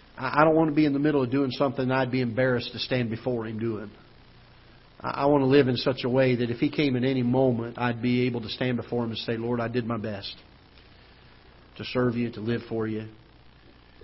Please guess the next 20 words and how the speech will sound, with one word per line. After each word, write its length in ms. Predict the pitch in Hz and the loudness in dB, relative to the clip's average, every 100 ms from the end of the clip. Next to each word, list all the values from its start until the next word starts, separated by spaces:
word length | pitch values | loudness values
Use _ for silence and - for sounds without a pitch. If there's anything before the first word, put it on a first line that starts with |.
| - - - - - | -20 -20 -20 -20 -16
And 260 | - 110 107 | -6 -4 -4
it 100 | 113 | 0
ought 140 | 117 | 0
to 60 | 113 | 0
be 160 | 113 113 | -2 -2
a 60 | |
motivation 600 | 110 113 107 110 107 107 | 0 -2 -2 -6 -6 -10
for 120 | - | -8
us 120 | 107 - | -8 -8
to 60 | 101 | -8
do 160 | 107 | -6
right. 240 | 98 101 - | -8 -10 -10
All 100 | 110 | 0
right, 200 | 123 151 | 2 2
let's 140 | 139 131 | 0 -2
stand 200 | - 147 | 0 2
together. 240 | 131 143 | 2 2
We'll 100 | 127 | 2
be 80 | 120 | 0
dismissed. 500 | 120 117 - - - | -2 -6 -10 -12 -16